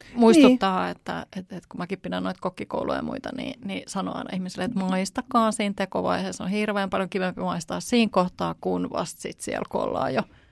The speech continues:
Speaker 1: pöydän ääressä, niin
Speaker 2: <laughs> Niin
Speaker 1: sit
Speaker 2: varsin-,
Speaker 1: siinä ei ole kauheasti enää mitään
Speaker 2: ei.
Speaker 1: tehtävissä.
Speaker 2: Ja varsinkin,
Speaker 1: Muuta kuin tilata pizzaa tai
Speaker 2: kyllä.
Speaker 1: jotain
Speaker 2: Ja varsinkin,
Speaker 1: vastaavaa.
Speaker 2: jos on tilanne just, että sä laitat muille, no, totta kai oma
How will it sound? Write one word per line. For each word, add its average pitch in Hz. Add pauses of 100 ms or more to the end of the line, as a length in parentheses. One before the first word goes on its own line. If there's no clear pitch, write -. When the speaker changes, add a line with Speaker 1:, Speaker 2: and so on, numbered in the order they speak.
(280)
Speaker 1:
pöydän 196
ääressä, 202
niin 214 (220)
Speaker 2:
<laughs> -
Niin 233
Speaker 1:
sit 214
Speaker 2:
varsin-, 240
Speaker 1:
siinä 208
ei 214
ole 214
kauheasti 214
enää 196
mitään 196
Speaker 2:
ei. 233 (100)
Speaker 1:
tehtävissä. 175
Speaker 2:
Ja 185
varsinkin, 214
Speaker 1:
Muuta 214
kuin - (160)
tilata 202 (120)
pizzaa -
tai 202
Speaker 2:
kyllä. 165
Speaker 1:
jotain 190 (220)
Speaker 2:
Ja 160
varsinkin, 180
Speaker 1:
vastaavaa. 170
Speaker 2:
jos 165
on 156
tilanne 151
just, 139
että 135
sä 135
laitat 135 (440)
muille, 139
no, 143 (440)
totta 135
kai 135
oma 139